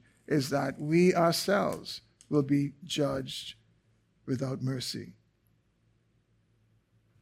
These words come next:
James ends by saying that mercy triumphs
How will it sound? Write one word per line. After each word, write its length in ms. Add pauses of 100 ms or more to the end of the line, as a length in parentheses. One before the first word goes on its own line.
(580)
James 340
ends 300
by 520 (1000)
saying 400
that 420 (240)
mercy 480
triumphs 680